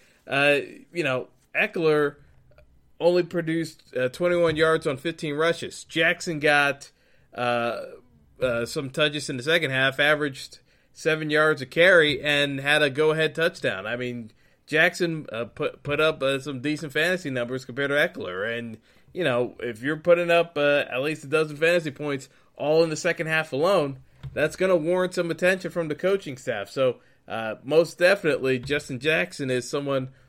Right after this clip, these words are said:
uh, you should be looking very hard at, uh, coming up.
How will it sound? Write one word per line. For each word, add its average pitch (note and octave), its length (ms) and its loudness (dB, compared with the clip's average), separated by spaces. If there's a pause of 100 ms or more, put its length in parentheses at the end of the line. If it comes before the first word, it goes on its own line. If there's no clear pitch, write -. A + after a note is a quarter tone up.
(200)
uh, A#2 120 -2
you C3+ 260 -6
should F3 300 -2
be D#3 120 -2
looking C#3+ 640 -4
very D3 400 4
hard D#3 320 2
at, A#2 300 -2 (340)
uh, A#2 280 -2 (200)
coming D3 280 -2
up. - 280 0